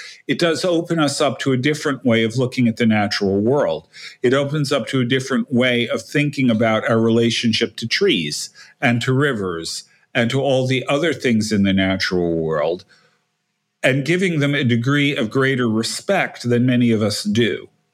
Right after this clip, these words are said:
And I think that that is a worthwhile,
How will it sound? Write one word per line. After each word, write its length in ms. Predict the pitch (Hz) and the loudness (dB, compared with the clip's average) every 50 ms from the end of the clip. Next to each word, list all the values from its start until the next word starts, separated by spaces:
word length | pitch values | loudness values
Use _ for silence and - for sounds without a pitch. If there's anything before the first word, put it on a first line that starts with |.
| _ _ _ _ _ _ _ - | _ _ _ _ _ _ _ 0
And 80 | 123 123 | 0 0
I 80 | 127 | 0
think 460 | 123 127 - - - 190 202 185 - | 0 -4 -12 -6 -4 -2 -2 -2 -2
that 220 | - 143 123 117 - - | 0 -2 -2 -2 -4 -6
that 520 | 120 120 147 160 170 165 147 127 - - - | -2 0 0 0 0 -2 -2 -4 -6 -4 -2
is 280 | 131 120 117 117 - 151 | 0 0 0 0 -2 -2
a 120 | 151 131 117 | 0 0 0
worthwhile, 920 | 107 110 123 131 131 127 127 131 - 123 110 113 117 120 113 110 104 95 | 2 2 2 2 2 0 -2 -2 -2 0 0 2 2 2 2 0 0 -2